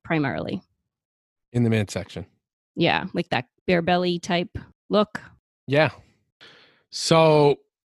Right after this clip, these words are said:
Speaker 2: let's get into a little bit of numbers here. Roughly about forty percent of men ages forty-five and up have low testosterone. And it seems from the research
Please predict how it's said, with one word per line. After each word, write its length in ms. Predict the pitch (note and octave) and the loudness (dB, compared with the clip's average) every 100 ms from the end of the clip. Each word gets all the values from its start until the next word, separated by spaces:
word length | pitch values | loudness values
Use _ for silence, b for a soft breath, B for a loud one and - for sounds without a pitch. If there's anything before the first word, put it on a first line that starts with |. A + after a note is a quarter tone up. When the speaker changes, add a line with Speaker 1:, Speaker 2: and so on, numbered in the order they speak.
| - - - | -20 -20 -12
Speaker 2:
let's 320 | F#3+ E3 - | 2 4 4
get 160 | F3+ F3 | 4 4
into 180 | D3+ E3+ | 6 6
a 20 | |
little 180 | D#3+ D3+ | 8 6
bit 120 | D3 | 6
of 60 | |
numbers 320 | C#3+ C#3 C#3 - | 6 6 4 4
here. 240 | C#3 C3+ b b b b - | 4 2 b b b b -4
Roughly 420 | A#2 C3+ - D3 | 0 0 4 4
about 220 | C3+ B2 | 4 2
forty 220 | C3 B2+ A#2+ | 2 0 0
percent 280 | A#2 B2+ | 0 0
of 80 | A2+ | 2
men 220 | A#2 A2+ | 2 0
ages 320 | G#2 A2+ A2 G#2 | 0 -2 -4 -8
forty-five 640 | - B2 A#2 - A2 G#2+ | -4 -2 -2 -2 -2 -2
and 100 | G#2 | -6
up 260 | G#2 G2 - - _ | -6 -6 -8 -20 _
have 160 | G2+ G2+ | -10 -6
low 160 | F#2+ F#2 | -6 -4
testosterone. 800 | G2+ - F#2 F2+ - G#2+ C3+ - _ _ _ b b b b _ - | -6 -6 -8 -6 -2 0 0 -4 _ _ _ b b b b _ -4
And 320 | A2+ A2 G#2 | 0 0 -2
it 140 | G2 | -6
seems 440 | - C#3 C#3+ D3+ - | -6 0 2 2 0
from 220 | D3 B2+ | 2 4
the 140 | A2 | 4
research 680 | G#2 A#2+ A#2 C3+ A#2+ A2+ | 2 0 0 2 2 2